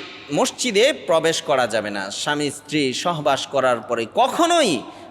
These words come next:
পাঁচটি কাজ করা যাবে না, তার মধ্যে তিন নাম্বার হচ্ছে মসজিদে কখনোই নাপাক অবস্থায়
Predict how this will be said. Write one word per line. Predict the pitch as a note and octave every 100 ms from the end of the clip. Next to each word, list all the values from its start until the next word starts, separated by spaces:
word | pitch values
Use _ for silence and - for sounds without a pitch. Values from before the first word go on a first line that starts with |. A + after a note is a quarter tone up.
| -
পাঁচটি | A#3+ B3+ A#3
কাজ | G#3 F3+ -
করা | E3+ D3
যাবে | C3+ C#3 E3
না, | C4 F4 G#4 - -
তার | D#3+ D#3+
মধ্যে | D#3 C#3 C#3+ C3+
তিন | A3 G3
নাম্বার | F#3+ E3+ D#3+
হচ্ছে | D#3 - C4+
মসজিদে | G#3+ A3 - - D#4+ F4+ -
কখনোই | A3 F#3 G#3+ A#3 E4+ F4+ - - - - - -
নাপাক | C3+ D#3 C#4 E4+ C4
অবস্থায় | A#3 G#3 - - F#3